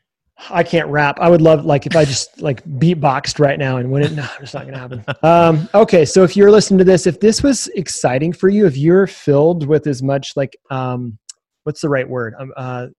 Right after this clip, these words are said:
Speaker 1: an adj-, um, ex-, uh, anticipation.
Speaker 2: Anticipation? Mm-hmm.
Speaker 1: Yeah.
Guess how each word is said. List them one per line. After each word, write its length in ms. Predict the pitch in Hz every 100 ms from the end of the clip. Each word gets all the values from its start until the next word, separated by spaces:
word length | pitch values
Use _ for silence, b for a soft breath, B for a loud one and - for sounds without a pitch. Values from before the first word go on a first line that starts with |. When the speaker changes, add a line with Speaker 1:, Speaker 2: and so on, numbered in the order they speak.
| _ _ _
Speaker 1:
an 100 | 131
adj-, 200 | 131 127 151
um, 280 | 139 127 113 _ b b b b b _ _ _ _ _ -
ex-, 340 | - - - -
uh, 220 | 147 139 -
anticipation. 680 | 139 117 - 120 165 170 202
Speaker 2:
Anticipation? 120 | 202
Mm-hmm. 380 | 151 170 _ 135
Speaker 1:
Yeah. 220 | 151 175